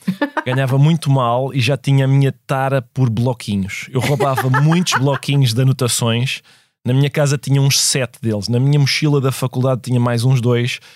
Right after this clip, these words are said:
Speaker 2: Eu achava que com isso me aproximava um pouco do que seria um salário mais justo."
Speaker 1: <laughs>
Speaker 2: Roubava também pacotinhos de sulfite A quatro. Acho que cheguei a furtar papel toalha. Eu tinha um lance
Speaker 1: <laughs>
Speaker 2: forte com a celulose.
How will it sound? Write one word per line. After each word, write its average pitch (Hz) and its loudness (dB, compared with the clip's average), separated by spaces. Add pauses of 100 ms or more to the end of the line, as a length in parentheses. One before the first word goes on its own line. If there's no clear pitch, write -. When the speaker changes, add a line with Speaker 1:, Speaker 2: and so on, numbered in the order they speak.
(220)
Speaker 2:
Eu 127 0
achava 135 0
que - -16
com 131 0
isso 139 2
me 139 4
aproximava 127 -2
um 123 2
pouco 131 -6
do 120 -2
que - -8
seria 120 -2
um 120 0
salário 120 0
mais 117 0
justo." 104 -4
Speaker 1:
<laughs> - -6 (720)
Speaker 2:
Roubava 156 0
também 156 0
pacotinhos 156 0
de - -4
sulfite - 0
A 139 -4
quatro. 110 -4 (460)
Acho 165 -2
que - -4
cheguei 151 0
a 147 0
furtar 135 -2
papel 139 -2
toalha. 95 -2 (220)
Eu - -6
tinha 196 2
um 170 2
lance 156 2
Speaker 1:
<laughs> - -8
Speaker 2:
forte 135 -2
com 139 0
a 127 2
celulose. 107 0